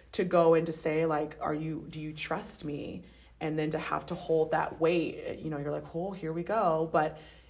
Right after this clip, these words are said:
it, it wasn't until I opened this place and I realized people like what I do. You gain confidence.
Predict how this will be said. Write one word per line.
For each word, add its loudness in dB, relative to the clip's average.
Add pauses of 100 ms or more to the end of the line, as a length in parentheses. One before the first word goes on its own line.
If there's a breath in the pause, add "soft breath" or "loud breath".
(100)
it, 4
it 4
wasn't 4
until 0
I 4
opened 2
this -2
place -4
and -2
I -2
realized -2 (680 soft breath)
people -4
like -4
what -2
I -6
do. -8 (1080)
You -6
gain -2
confidence. -4